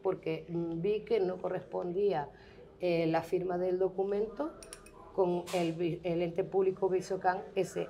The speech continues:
A, sino con una empresa llamada Bisocán S L, que ya estaba extinguida desde el año dos mil dieciocho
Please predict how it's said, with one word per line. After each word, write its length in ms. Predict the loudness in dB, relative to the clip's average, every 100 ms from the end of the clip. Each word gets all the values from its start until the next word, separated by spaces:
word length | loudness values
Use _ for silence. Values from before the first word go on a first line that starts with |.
| 0
A, 240 | 0 -2 -18
sino 420 | -6 -4 -2 -4
con 220 | -6 -6 -6 -4
una 280 | -2 0
empresa 540 | -2 -2 -4 -4 -4 -6 -6 -18 -20 -20 -20 -12 2
llamada 420 | 4 6 4 2
Bisocán 540 | 0 -2 -4 -2 -4 -4 -4
S 380 | 0 2 2 0 2
L, 340 | 2 4 2 -2 -4 -14 -18 -20 -20 -20 -20 -2
que 160 | 2 4
ya 100 | 2
estaba 340 | 2 2 2
extinguida 640 | 0 -2 -2 2 2 4
desde 240 | 2 0 0
el 80 | 2
año 220 | 2 0
dos 180 | 0 0
mil 200 | 0 2
dieciocho 760 | 0 0 0 0 0 0 0